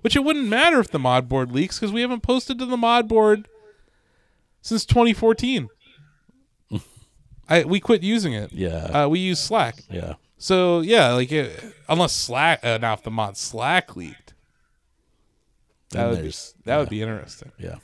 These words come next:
Speaker 1: You would just see Dog Nose and me sending Bernie Sanders stuff back and forth.
Speaker 2: <laughs>
Speaker 1: That's basically all it is.
Speaker 2: Yeah.
Speaker 1: And Lola pictures. I do the same thing that I do to our, our staff. I just post Lola pictures in the mod Slack. It's actually, the, the Slack logo for mod Slack is a picture of Lola.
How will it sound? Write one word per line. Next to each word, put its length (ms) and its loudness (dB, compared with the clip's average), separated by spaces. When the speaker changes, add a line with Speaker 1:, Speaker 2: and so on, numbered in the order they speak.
Speaker 1:
You 140 -4
would 120 -2
just 180 -4
see 120 -4
Dog 320 0
Nose 220 -4
and 120 -8
me 140 -6
sending 320 -8
Bernie 280 -6
Sanders 400 -8
stuff 240 -10
back 220 -8
and 100 -12
forth. 300 -2
Speaker 2:
<laughs> 40 -16
Speaker 1:
That's 720 -6
basically 400 -12
all 200 -6
it 60 -8
is. 240 -6
Speaker 2:
Yeah. 200 -14
Speaker 1:
And 160 0
Lola 260 4
pictures. 520 0
I 100 -2
do 120 -2
the 80 -4
same 260 -4
thing 220 -4
that 80 -2
I 80 0
do 200 -6
to 40 -2
our, 240 -4
our 160 -6
staff. 320 -4
I 40 -14
just 180 -16
post 220 -8
Lola 200 -6
pictures 380 -6
in 100 -4
the 60 -2
mod 320 -2
Slack. 280 -6
It's 160 -4
actually, 480 2
the, 300 0
the 140 0
Slack 460 2
logo 380 6
for 220 0
mod 320 2
Slack 380 0
is 120 -6
a 60 -4
picture 340 -2
of 140 -2
Lola. 280 -4